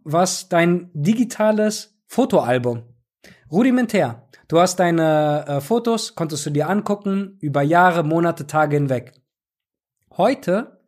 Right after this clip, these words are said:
kannst du in der Suche Hund eingeben, Essen,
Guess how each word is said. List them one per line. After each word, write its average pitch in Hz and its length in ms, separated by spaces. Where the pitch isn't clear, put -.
kannst 190 320
du 160 380
in 208 160
der 220 120
Suche 214 640
Hund 277 240
eingeben, 127 680
Essen, 175 640